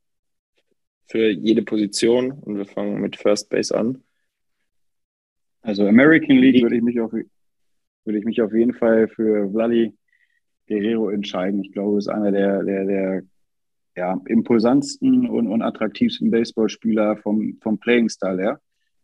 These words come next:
Speaker 2: Ähm,
Speaker 1: Ich dachte von der Schönheit.
Speaker 2: <laughs>
Speaker 1: Ich bin attraktiv.
Speaker 2: Dazu darf man sich ja nicht mehr äußern heutzutage.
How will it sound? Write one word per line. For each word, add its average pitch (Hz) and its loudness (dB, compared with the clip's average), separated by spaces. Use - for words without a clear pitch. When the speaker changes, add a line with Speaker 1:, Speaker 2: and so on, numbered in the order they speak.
Speaker 2:
Ähm, 98 0
Speaker 1:
Ich 95 0
dachte 104 -8
von 104 -2
der 101 2
Schönheit. 113 -2
Speaker 2:
<laughs> - -
Speaker 1:
Ich - -2
bin - -4
attraktiv. - -6
Speaker 2:
Dazu - -10
darf 98 -2
man 98 -2
sich 95 0
ja 98 4
nicht 95 0
mehr 95 2
äußern 101 0
heutzutage. 90 0